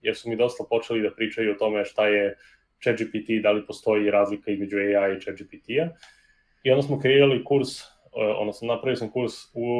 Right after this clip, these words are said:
ovaj, koji je na srpskom jeziku, odnosno, ajde kažemo, na, na našem jeziku za ceo Balkan, koji je ideja tog kursa da, da, ovaj, e,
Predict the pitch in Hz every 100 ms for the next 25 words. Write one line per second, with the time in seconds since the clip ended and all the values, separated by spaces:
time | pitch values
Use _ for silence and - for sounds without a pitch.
0 | - 117 107 104 107 107 - - 107 104
1 | 104 104 - _ _ _ _ - 110 98
2 | 87 131 - 139 131 127 135 127 113 -
3 | 104 104 107 98 95 - - 104 113 107
4 | 95 98 - 120 110 110 120 104 110 135
5 | 123 113 110 117 - 101 - 101 85 90
6 | - 160 170 _ - - _ _ - 120
7 | 117 113 113 113 113 123 123 117 123 123
8 | 120 117 - 110 101 101 98 98 95 95
9 | 98 _ _ 127 - 107 104 101 104 98
10 | 98 101 - 107